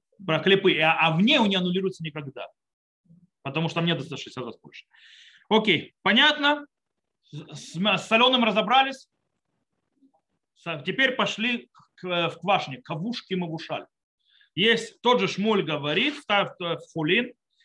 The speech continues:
кавушке мевушаль. То есть что-то з-, тоже заквашивается, является, как будто сварили. Мы говорим, когда что-то варится,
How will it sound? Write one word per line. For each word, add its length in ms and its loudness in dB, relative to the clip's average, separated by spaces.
кавушке 840 0
мевушаль. 800 -2
То 40 -8
есть 180 -20
что-то 380 -2
з-, 180 -10
тоже 200 2
заквашивается, 1040 -2
является, 580 -2
как 160 -10
будто 300 -6
сварили. 500 -2
Мы 80 -12
говорим, 220 -4
когда 200 -2
что-то 280 -6
варится, 680 -2